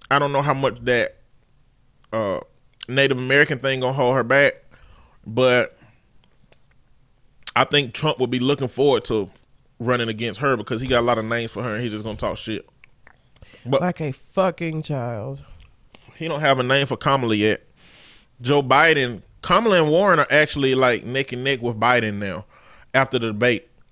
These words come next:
Speaker 1: But Biden kinda pulled back out after he had that one-on-one interview. What they saying is that with, with Chris Cuomo, what they're saying is that, uh, Biden's just gonna do better on the one-on-one interview circuit than debates because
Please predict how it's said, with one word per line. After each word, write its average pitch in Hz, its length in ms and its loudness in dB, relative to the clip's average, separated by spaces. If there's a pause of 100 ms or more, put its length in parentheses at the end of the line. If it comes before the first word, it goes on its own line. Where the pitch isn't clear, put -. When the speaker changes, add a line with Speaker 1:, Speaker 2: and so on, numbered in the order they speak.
(320)
Speaker 1:
But 117 260 -2
Biden 147 320 4
kinda 135 260 2
pulled 127 320 0
back 147 260 2
out 160 340 6
after 127 220 2
he 135 160 0
had 135 220 2
that 123 120 2
one-on-one 117 460 -2
interview. 107 440 -4 (260)
What 131 160 -2
they 135 100 2
saying 143 360 -2
is 120 120 -6
that 110 220 -2
with, 113 260 -4
with 104 140 -8
Chris 127 220 -4
Cuomo, 113 500 -4 (720)
what 120 160 -4
they're 123 100 -2
saying 151 360 -2
is 123 120 -6
that, 110 240 -2
uh, 80 200 -4 (800)
Biden's 156 360 2
just 135 180 -2
gonna 131 160 0
do 127 120 -4
better 117 360 0
on 110 180 -6
the 107 80 -6
one-on-one 113 560 -6
interview 110 300 -8
circuit 113 460 -8 (520)
than 113 180 -6
debates 113 520 -4 (460)
because 120 520 0